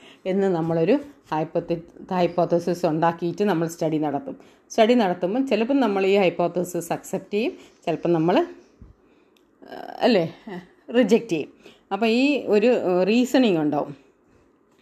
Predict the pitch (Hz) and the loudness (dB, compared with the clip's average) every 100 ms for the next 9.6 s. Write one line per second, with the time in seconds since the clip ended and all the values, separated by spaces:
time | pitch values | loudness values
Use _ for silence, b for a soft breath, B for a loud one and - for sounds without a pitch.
0 | _ 202 202 190 208 226 262 269 220 226 | _ 0 2 2 2 4 4 2 2 2
1 | 247 220 180 165 170 170 151 294 B B | 4 2 2 -2 -2 -2 -4 -8 B B
2 | _ 208 214 240 - - 127 175 190 151 | _ -2 2 2 0 -4 -4 -2 -2 -2
3 | 85 - - 202 247 269 285 214 185 247 | -6 -10 -4 0 2 4 4 4 2 0
4 | 208 170 190 180 180 170 262 - - 196 | 0 -2 0 0 2 2 0 -4 -4 -2
5 | 202 214 233 208 185 - 247 247 202 175 | 0 0 2 2 2 0 -2 -2 -2 -4
6 | 175 165 175 277 B B B 208 220 180 | -8 -6 -6 -8 B B B -6 -4 -2
7 | 208 180 180 175 254 302 - - 202 180 | 0 2 2 0 0 -4 -10 -6 -2 0
8 | 170 180 202 170 165 170 220 262 269 208 | 0 0 0 0 -2 -2 0 0 2 2
9 | 208 254 196 175 170 269 | 4 4 4 2 0 -2